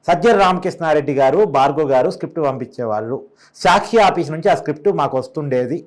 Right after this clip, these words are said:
అని ఆయన వాంగ్మూలం ఇచ్చినట్టుగా గతంలో వార్తలు చూసాం. అంటే, వ్యవస్థీకృత నేరం అనే పవన్ కళ్యాణ్ గారి మాటల్ని, పోసాని కృష్ణమురళి గారు ఇచ్చిన స్టేట్మెంట్ని రెండు కలిపి చూసినప్పుడు, ఈ డాట్స్ రెండు కనెక్ట్ చేసినప్పుడు,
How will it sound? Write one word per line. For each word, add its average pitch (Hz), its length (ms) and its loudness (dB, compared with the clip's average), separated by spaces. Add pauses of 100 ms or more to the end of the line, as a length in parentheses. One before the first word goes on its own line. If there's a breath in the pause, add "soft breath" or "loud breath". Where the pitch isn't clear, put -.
అని 220 420 0 (300 soft breath)
ఆయన 208 160 4
వాంగ్మూలం 202 440 2
ఇచ్చినట్టుగా 185 460 0
గతంలో 165 240 0
వార్తలు 180 400 2
చూసాం. 123 300 -4 (500 soft breath)
అంటే, 208 260 4 (760)
వ్యవస్థీకృత 226 600 4
నేరం 190 360 4
అనే 185 220 0
పవన్ 175 320 0
కళ్యాణ్ 180 220 2
గారి 156 120 2
మాటల్ని, 135 520 -2 (320)
పోసాని 226 460 4
కృష్ణమురళి 190 520 0
గారు 170 160 2
ఇచ్చిన 160 160 -6
స్టేట్మెంట్ని 165 520 -2
రెండు 196 220 2
కలిపి 170 420 0
చూసినప్పుడు, 131 320 -4
ఈ 135 40 -4
డాట్స్ 160 340 2
రెండు 165 160 -2
కనెక్ట్ 160 340 -4
చేసినప్పుడు, 147 520 -8